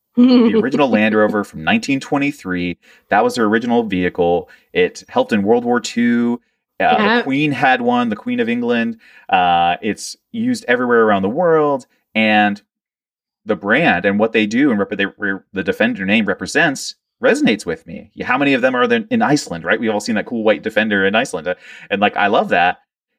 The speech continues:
Speaker 1: And I'm like, "Man, it's fifty thousand dollars more than the Kia Telluride."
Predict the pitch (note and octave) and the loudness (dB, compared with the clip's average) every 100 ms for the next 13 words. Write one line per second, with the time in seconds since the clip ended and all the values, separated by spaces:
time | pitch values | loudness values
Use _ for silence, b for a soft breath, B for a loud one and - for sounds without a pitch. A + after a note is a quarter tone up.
0 | _ G2+ G2+ G2 F2 - G2 A2+ A2+ E2 | _ -2 0 0 -4 -6 -4 0 0 -2
1 | D#2+ _ _ _ _ _ _ _ _ _ | -8 _ _ _ _ _ _ _ _ _
2 | _ _ _ _ A2 - - E3+ F3+ E3 | _ _ _ _ -6 -6 -4 -4 -4 -2
3 | C3+ B2 A#2+ A2 G#2 G2 G2 F#2+ E2+ E2+ | 0 0 0 0 0 -2 -4 -4 -4 -10
4 | - F#2+ E2+ E2+ E2 C#2+ A1+ | -10 -10 -8 -6 -6 -8 -10